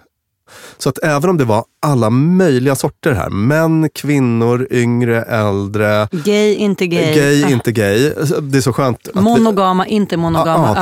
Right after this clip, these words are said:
Speaker 1: precis. Det är så skönt att vi för en gång skulle, kan vi skippa, vi brukar ofta få göra en sån här disclaimer att det blir heteronormativt. Det behöver vi inte
Speaker 2: Mm.
Speaker 1: göra idag.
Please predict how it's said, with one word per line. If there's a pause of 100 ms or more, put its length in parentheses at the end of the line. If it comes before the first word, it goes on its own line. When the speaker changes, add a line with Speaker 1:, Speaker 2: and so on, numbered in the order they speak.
Speaker 1:
precis.
Det
är
så
skönt
att
vi
för
en
gång
skulle,
kan
vi (1040)
skippa,
vi
brukar
ofta
få
göra
en
sån
här
disclaimer
att
det
blir
heteronormativt.
Det
behöver
vi
inte
Speaker 2:
Mm.
Speaker 1:
göra
idag.